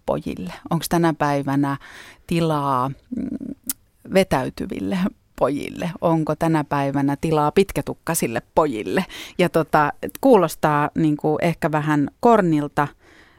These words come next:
mutta jokainen meistä tietää ihan vaikka lähipiirissä tyyppejä, jotka ei ole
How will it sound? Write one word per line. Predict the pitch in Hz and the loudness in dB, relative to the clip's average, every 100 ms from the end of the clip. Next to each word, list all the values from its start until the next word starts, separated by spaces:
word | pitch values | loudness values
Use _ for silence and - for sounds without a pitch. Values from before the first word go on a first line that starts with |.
| - | -2
mutta | 160 143 - _ - 143 139 - | 0 0 -4 _ 0 2 2 0
jokainen | 180 175 156 151 147 | -2 2 2 2 2
meistä | 143 143 - - | 0 -2 -6 -2
tietää | 151 139 - 131 135 - - | 0 0 0 0 -2 -6 -4
ihan | 147 160 | -2 0
vaikka | 165 - 147 | -2 -2 -2
lähipiirissä | 143 147 - 143 131 151 - - 143 - | 0 -2 -4 -6 -4 -6 -4 -4 -6 -6
tyyppejä, | 147 139 - 139 | -4 -4 -2 -4
jotka | 135 - 147 | -4 -2 -2
ei | 151 147 | 0 0
ole | 143 139 | 0 -2